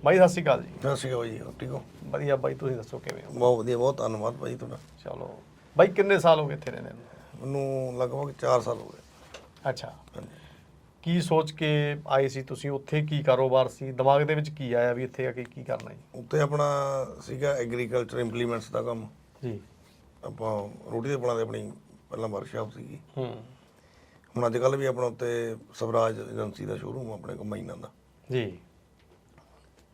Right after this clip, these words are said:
Speaker 2: ਹੁਣ ਉੱਥੇ ਮੁੰਡਾ ਆਪਣੇ ਹੈਗਾ, ਸਟਾਫ ਆਪਣਾ ਦੇਖ ਰਿਹਾ ਉਹਨੂੰ।
Speaker 1: ਹੂੰ।
Speaker 2: ਤੇ ਬਸ ਉਤੋਂ ਪਹਿਲਾਂ ਆਪਾਂ ਕੰਬਾਈਨਾਂ ਦੇ ਨਾਲ ਕਰਦੇ ਸੀ, ਚਲਾਉਣ ਚਲਾਉਣ ਦਾ ਵੀ ਕੰਮ।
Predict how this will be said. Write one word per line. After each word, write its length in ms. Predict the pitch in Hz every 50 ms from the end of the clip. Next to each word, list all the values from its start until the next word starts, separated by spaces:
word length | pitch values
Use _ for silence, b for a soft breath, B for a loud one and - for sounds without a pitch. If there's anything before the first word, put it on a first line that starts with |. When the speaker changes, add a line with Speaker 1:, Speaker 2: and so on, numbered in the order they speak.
| - _ -
Speaker 2:
ਹੁਣ 120 | 110 113 110
ਉੱਥੇ 160 | 107 - 110
ਮੁੰਡਾ 220 | 110 104 104 107
ਆਪਣੇ 300 | 104 - - 107 107 107 - - - _ _ _ _ _ _ - -
ਹੈਗਾ, 160 | 107 117 107
ਸਟਾਫ 320 | - - 107 107 101 92
ਆਪਣਾ 220 | 101 - 104 104 104
ਦੇਖ 220 | 92 90 87 - - 71
ਰਿਹਾ 160 | - - -
ਉਹਨੂੰ। 160 | - - - - _ _ -
Speaker 1:
ਹੂੰ। 200 | 139 127 107 101 101 - - - b b b b b b b b b b b b b b b b _ _ _ _ _ _ _ _ - - - - -
Speaker 2:
ਤੇ 240 | - 113 120 117 117
ਬਸ 200 | 117 131 127 - -
ਉਤੋਂ 360 | - 139 131 - - 139 139 139 139 139 135 131 127 123 120 120 117 - - -
ਪਹਿਲਾਂ 160 | 123 127 139
ਆਪਾਂ 160 | 131 127 131
ਕੰਬਾਈਨਾਂ 400 | 117 117 117 120 117 120 120 120
ਦੇ 80 | 120 117
ਨਾਲ 220 | 113 117 113 113
ਕਰਦੇ 320 | 107 110 107 107 113 113 107
ਸੀ, 140 | 104 110
ਚਲਾਉਣ 280 | 107 - 110 110 110 107
ਚਲਾਉਣ 260 | - 95 104 107 107
ਦਾ 80 | 110 110
ਵੀ 140 | 110 117 107
ਕੰਮ। 260 | 104 107 104 104